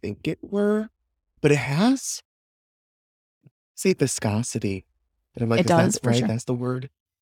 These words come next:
Speaker 2: Mm-hmm.
Speaker 1: A lot of structure. So it just
Speaker 2: Yeah.
Speaker 1: sort of moves around your mouth like a, it's
Speaker 2: Wave.
Speaker 1: Yeah.
Speaker 2: I think it was when I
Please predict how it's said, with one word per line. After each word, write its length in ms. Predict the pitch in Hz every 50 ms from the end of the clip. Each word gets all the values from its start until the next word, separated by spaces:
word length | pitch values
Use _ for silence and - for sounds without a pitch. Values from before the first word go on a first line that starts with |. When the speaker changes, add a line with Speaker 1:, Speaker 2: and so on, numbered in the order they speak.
| _ _ _ - -
Speaker 2:
Mm-hmm. 260 | 226 226 240 262 320 - - _ -
Speaker 1:
A 80 | -
lot 240 | 117 113 113 113 127
of 80 | 139 -
structure. 600 | - - - 117 104 - - - 196 180 185 190 _ _ _ _ _ _ _ _ _ _ _ _
So 200 | - - - 127
it 40 | 123
just 140 | - 170 185
Speaker 2:
Yeah. 60 | 180
Speaker 1:
sort 120 | 170 143 131
of 60 | 123
moves 340 | 113 110 120 123 123 123 127
around 260 | 123 127 120 120 113
your 80 | 117 104
mouth 420 | 101 104 104 104 107 127 127 -
like 180 | 110 98 90 -
a, 180 | 82 87 85 85 - _ _ _ _
it's 80 | - 190
Speaker 2:
Wave. 260 | 170 151 170 220 -
Speaker 1:
Yeah. 520 | 117 113 123 120 131 143 123 117 127 131 123 - _ _ _ _ _ _ _ _ _ _ _ _ -
Speaker 2:
I 40 | 196
think 320 | - - - 262 294 339 330
it 40 | 247
was 120 | 220 208
when 120 | 208 190 180
I 160 | 175 170